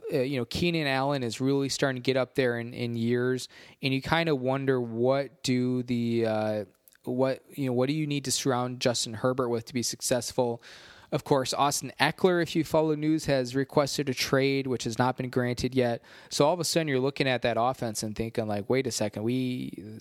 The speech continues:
hold up, like, we need something good here." So I'm gonna send Jordan Addison,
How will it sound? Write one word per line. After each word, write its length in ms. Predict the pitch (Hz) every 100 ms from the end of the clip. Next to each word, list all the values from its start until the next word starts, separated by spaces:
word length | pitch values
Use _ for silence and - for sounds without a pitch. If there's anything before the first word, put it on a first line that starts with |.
| -
hold 260 | - 135 131
up, 180 | 123 95
like, 200 | 107 -
we 100 | 120
need 240 | 123 113
something 420 | - 113 107 104
good 200 | 107 117
here." 280 | 107 107 101 - - - -
So 120 | - -
I'm 220 | 160 196
gonna 200 | 185 147
send 300 | - 143 127
Jordan 400 | 147 151 151 127
Addison, 720 | 117 123 117 - 107 101